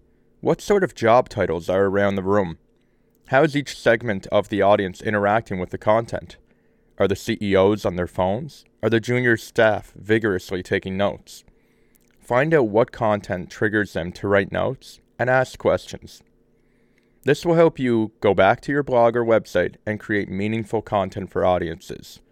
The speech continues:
It's also an opportunity to refine your advertising, content offers, products, and your services.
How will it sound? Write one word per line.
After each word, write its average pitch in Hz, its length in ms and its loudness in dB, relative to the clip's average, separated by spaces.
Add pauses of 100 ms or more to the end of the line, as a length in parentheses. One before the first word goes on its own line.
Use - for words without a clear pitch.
(420)
It's - 160 -4
also 110 320 4
an 101 80 0
opportunity 104 560 -2
to - 160 -10
refine 98 500 -2
your 95 160 -6
advertising, 113 800 0 (120)
content 113 480 0
offers, 87 520 -4 (100)
products, 104 580 2
and 101 260 -2
your 92 140 -6
services. - 720 -10